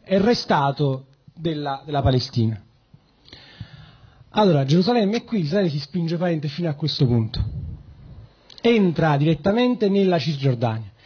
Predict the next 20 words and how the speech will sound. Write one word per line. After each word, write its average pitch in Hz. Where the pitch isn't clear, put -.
E 208
questo 269
è -
ciò 226
che 185
rimane 202
della 175
striscia 185
di 143
Gaza. 113
Questi 262
sono 202
i 202
risultati, 214
ovviamente, 170
della 196
guerra 196
del 156
sessantasette. 143
Avanti? 190